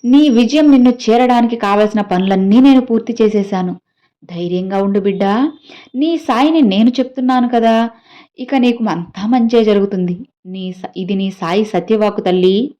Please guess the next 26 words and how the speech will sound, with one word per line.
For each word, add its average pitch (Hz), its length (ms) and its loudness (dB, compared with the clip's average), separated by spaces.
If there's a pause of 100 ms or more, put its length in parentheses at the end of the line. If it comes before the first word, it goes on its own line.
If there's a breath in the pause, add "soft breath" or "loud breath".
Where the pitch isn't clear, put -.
తప్పక - 400 -20
నెరవేరుతుంది. 202 760 -8 (500 loud breath)
నీ 254 220 0
సాయి 208 300 -2
తండ్రి 202 280 -6
నీకు 202 220 -6
చెప్పినట్లుగానే 185 1120 -4
నీకు 180 260 -4
త్వరలోనే 208 840 0 (160)
ధనం 190 260 -16 (100)
అందబోతుందమ్మా. 175 1120 -8 (800 soft breath)
అది 180 200 -8
అందిన 175 280 -10
తరువాత 185 680 -2 (280 loud breath)
నీ 302 300 -6
తండ్రే 262 300 0
నీకు 240 260 2
పంపించారు 202 960 -2
అని 185 120 -14
గుర్తించు 185 480 -16
తల్లి. 185 480 -6 (400 loud breath)
అదే 170 300 -8
నువ్వు 240 220 0
నాకిచ్చే 220 480 -4
గొప్ప 185 500 -8
బహుమతి. 202 580 -10